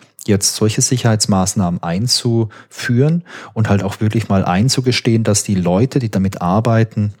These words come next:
halt wirklich gefährdet sind. Und man hat sich dann halt angefangen, Gedanken drüber zu machen, was kann man denn tun? Und ich finde, das ist auf jeden Fall schon mal echt ein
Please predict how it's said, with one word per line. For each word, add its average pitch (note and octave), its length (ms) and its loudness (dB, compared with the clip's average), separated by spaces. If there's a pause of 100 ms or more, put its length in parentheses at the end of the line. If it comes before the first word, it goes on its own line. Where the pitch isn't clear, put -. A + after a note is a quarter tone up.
(760)
halt F#2+ 180 -6
wirklich F#2+ 160 0
gefährdet G2+ 480 0
sind. A2 320 0 (300)
Und G2+ 80 -4
man F#2 240 0
hat - 160 -2
sich - 100 -6
dann F#2+ 120 0
halt E2+ 100 0
angefangen, G2+ 380 0
Gedanken G2 400 -2
drüber G#2 220 0
zu - 120 -2
machen, F#2+ 280 0
was F#2 160 -2
kann F#2+ 120 0
man F#2 140 0
denn F2 140 -6
tun? A2 380 -6 (520)
Und F#2+ 300 0
ich F#2+ 140 -6
finde, A2 260 2
das G2+ 220 0
ist G#2+ 160 0
auf - 180 -2
jeden G#2 300 2
Fall G2 420 2
schon G2+ 320 -2
mal F#2+ 400 2
echt - 280 -4
ein G2 120 0